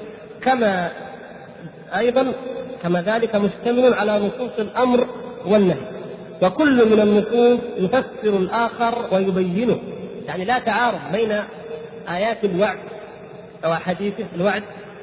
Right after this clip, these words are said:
وبين أيضًا الوعيد. يقول: "فكما أن نصوص الوعد على الأعمال الصالحة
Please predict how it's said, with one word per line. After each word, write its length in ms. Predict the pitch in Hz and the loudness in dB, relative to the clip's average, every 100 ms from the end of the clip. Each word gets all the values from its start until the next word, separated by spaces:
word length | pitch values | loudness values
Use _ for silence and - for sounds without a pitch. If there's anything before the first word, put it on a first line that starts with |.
| - 180 | -6 0
وبين 420 | 220 226 247 233 233 - | 2 4 2 2 -2 -2
أيضًا 200 | 220 233 | -2 0
الوعيد. 440 | 240 240 226 247 160 - - - - - - - - - - - - | 0 0 -2 -4 -8 -10 -14 -16 -16 -16 -18 -20 -20 -20 -20 -20 -4
يقول: 340 | 185 185 240 165 | 0 6 6 6
"فكما 360 | 240 269 269 | 2 4 4
أن 260 | 262 277 262 226 | 4 4 4 4
نصوص 400 | 220 - 247 - | 4 0 -4 -2
الوعد 520 | 226 220 214 190 156 - - - - - - | 2 4 4 0 -6 -8 -10 -12 -12 -14 -6
على 180 | 160 214 | -2 0
الأعمال 760 | 208 190 190 170 208 233 214 196 | 0 0 -2 0 2 2 2 -4
الصالحة 580 | - 233 214 170 151 | -2 0 0 -2 -6